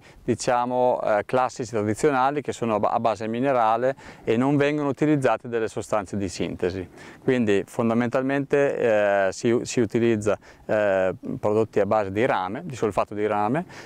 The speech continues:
e prodotti a base di zolfo. Il rame soprattutto per quanto riguarda le, le, le avversità, eh, tipo i funghi, la pe-, della, la perno-, la peronospora, e lo zolfo contro l'oidio. Fondamentalmente sono queste due qua le sostanze principali ve-, verso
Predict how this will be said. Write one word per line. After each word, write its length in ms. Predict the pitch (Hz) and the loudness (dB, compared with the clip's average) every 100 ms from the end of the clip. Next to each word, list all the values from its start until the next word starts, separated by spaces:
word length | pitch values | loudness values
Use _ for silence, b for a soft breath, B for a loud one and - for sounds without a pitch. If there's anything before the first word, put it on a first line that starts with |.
| B | B
e 160 | 139 120 | 0 2
prodotti 380 | 156 117 117 | 2 0 2
a 80 | 127 | 0
base 240 | 113 107 110 | 2 -2 -2
di 180 | 104 | -4
zolfo. 480 | 95 92 90 - 107 | 0 2 2 -2 -2
Il 160 | 117 110 | 2 2
rame 380 | 120 123 107 87 | 2 0 -2 -6
soprattutto 480 | - 107 120 113 | -6 -4 -2 -4
per 120 | 113 104 | -4 -2
quanto 260 | 107 98 | -2 0
riguarda 340 | 107 104 110 101 | 2 2 2 0
le, 240 | 101 95 | 0 -2
le, 400 | 110 107 101 104 | -2 2 2 2
le 160 | 110 113 | -2 -2
avversità, 720 | 101 104 101 104 - 117 101 - b b - | 0 -2 -2 -6 0 0 0 -4 b b -4
eh, 1080 | 104 92 90 87 87 87 87 85 82 80 - | 0 2 2 2 0 0 -2 -4 -4 -4 -6
tipo 220 | - 101 | -4 -2
i 60 | 98 | -2
funghi, 260 | - 110 101 | 0 0 0
la 120 | 90 | -2
pe-, 200 | 92 95 | -4 -4
della, 260 | 98 90 | -2 0
la 100 | 87 | 0
perno-, 360 | - 95 104 127 | 0 -2 0 0
la 120 | 117 | 0
peronospora, 600 | - 113 143 127 170 185 - B B | -2 0 0 0 0 -2 -4 B B
e 380 | 113 113 113 - | 2 2 2 0
lo 160 | 147 135 | -2 2
zolfo 340 | 110 104 131 | 0 2 -2
contro 300 | 107 95 92 | -2 -2 0
l'oidio. 460 | 87 92 98 90 87 | 0 0 -2 -2 -2
Fondamentalmente 720 | 123 117 123 139 127 123 120 | -2 0 -2 0 -2 -2 -2
sono 200 | - 110 | -2 -2
queste 280 | 120 - 117 | -2 -2 2
due 180 | 120 | 2
qua 280 | - 131 107 | 2 2 2
le 140 | 71 101 | -2 -8
sostanze 500 | 117 - 117 104 - | -8 -4 -4 -4 -2
principali 580 | 120 107 131 123 123 | -2 0 0 2 0
ve-, 320 | 117 113 117 117 | -2 -4 -4 -6
verso 540 | - 117 113 - 120 | -2 0 0 0 -2